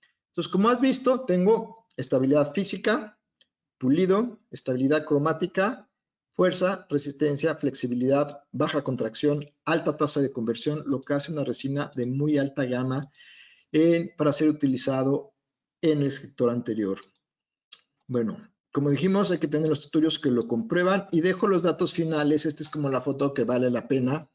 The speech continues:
Vean la capacidad, la fuer-, resistencia a la flexión que tiene esta resina, ciento cuarenta y cinco megapascales de resistencia a la flexión. Les doy un dato.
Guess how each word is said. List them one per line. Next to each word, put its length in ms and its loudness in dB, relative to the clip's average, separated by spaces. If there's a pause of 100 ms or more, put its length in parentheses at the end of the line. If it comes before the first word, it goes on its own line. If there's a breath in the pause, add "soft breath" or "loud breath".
(140)
Vean 640 2 (100)
la 180 0
capacidad, 640 -2
la 160 2
fuer-, 400 -2 (220)
resistencia 680 0
a 40 2
la 100 0
flexión 380 -4
que 100 -4
tiene 160 -4
esta 200 -4
resina, 600 -4
ciento 500 -2
cuarenta 340 0
y 20 -2
cinco 340 -8
megapascales 1200 -2 (460)
de 340 2
resistencia 640 -2
a 40 2
la 100 0
flexión. 600 -6 (300)
Les 140 4
doy 140 4
un 140 4
dato. 380 0